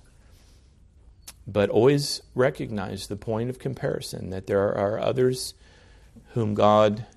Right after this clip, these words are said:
does not save. And so be filled all the more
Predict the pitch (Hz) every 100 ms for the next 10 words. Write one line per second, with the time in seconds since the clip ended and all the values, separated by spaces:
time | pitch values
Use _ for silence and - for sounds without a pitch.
0 | _ - - _ _ _ _ _ 104 104
1 | 104 104 120 - - - - - - -
2 | _ _ - _ _ - _ _ _ _
3 | - - 90 82 - 113 104 107 - 110
4 | 98 98 95 98 104 104 98 92 95